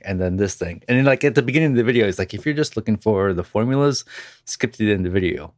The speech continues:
But if you like boring content, hang with me." And it's, it's just, <laughs> uh, <clears throat> smart people are fascinating to me. <laughs>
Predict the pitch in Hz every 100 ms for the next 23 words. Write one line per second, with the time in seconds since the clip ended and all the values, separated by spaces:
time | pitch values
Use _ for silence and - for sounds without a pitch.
0 | _ 185 180 113 107 101 113 120 120 110
1 | 123 113 95 82 76 _ _ _ _ -
2 | 101 117 110 - 80 - _ - _ -
3 | 110 107 - - - - - - - -
4 | - - - 113 - 214 - - - 85
5 | - - 98 87 82 73 - _ _ _
6 | _ - - _ _ _ - - _ -
7 | - - - - - - - 143 123 -
8 | 113 104 95 92 90 87 _ - 95 -
9 | 90 82 82 78 82 82 - _ _ -
10 | _ _ _ _ _ _ _ _ - -
11 | _ _ _ _ _ - - - -